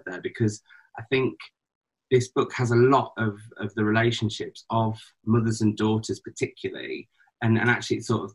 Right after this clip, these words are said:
the expectation parents can put on you, the, um, cultural sort of heritage they can put on you that might not be for you, um, all of the different values that they've had in their era.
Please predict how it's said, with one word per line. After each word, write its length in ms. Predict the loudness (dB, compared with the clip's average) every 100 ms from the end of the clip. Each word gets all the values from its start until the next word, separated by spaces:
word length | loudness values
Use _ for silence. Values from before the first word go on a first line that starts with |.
| -4
the 180 | -2
expectation 960 | -4 -10 -14 -14 -6 0 0 0 -2 -2
parents 440 | -2 -2 -2 -6 -4
can 160 | -4 -2
put 140 | -4 -2
on 180 | 0
you, 340 | 2 2 -2 -6 -14 _ _
the, 220 | 0 2 0
um, 200 | -6 -12 -2
cultural 600 | -2 -2 -4 -2 0 -2
sort 240 | -6 -8
of 60 | -8
heritage 640 | 0 2 2 0 -2 -2
they 120 | -6
can 240 | -4 -2 -2
put 120 | -4 -4
on 180 | 0 2
you 240 | 2 2
that 120 | -2
might 220 | -4 -6 -6
not 240 | -10 -4
be 260 | 0 0 0
for 200 | -2 0
you, 360 | 2 0 -2 -8 _ -20 _ -4
um, 320 | 0 0 -2 2
all 180 | 4
of 80 | 4
the 120 | 2
different 380 | 0 -2 -2 -2
values 380 | 2 4 4 2
that 140 | 0 -2
they've 220 | -2 -2
had 120 | -4
in 180 | -6 -6 -8
their 340 | -6 -4 -2
era. 460 | 0 0 0 -4